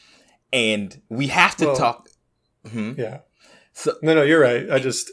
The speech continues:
Speaker 2: you know what I meant.
Speaker 1: Yeah, like, they, they're in school. But, like, if anything, their school is the most, like, ridiculous school ever. Like, eh, just on a base level. Like, even the s-, I think they had to all be, like,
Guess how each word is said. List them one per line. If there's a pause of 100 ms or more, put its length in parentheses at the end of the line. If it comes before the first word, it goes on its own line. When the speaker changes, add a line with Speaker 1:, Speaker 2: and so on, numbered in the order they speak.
(160)
Speaker 2:
you
know
what
I
meant.
Speaker 1:
Yeah,
like,
they,
they're
in
school. (400)
But,
like, (200)
if
anything,
their
school
is
the
most,
like,
ridiculous
school (260)
ever. (160)
Like,
eh,
just
on
a
base
level. (200)
Like,
even
the
s-,
I
think
they
had
to
all
be,
like,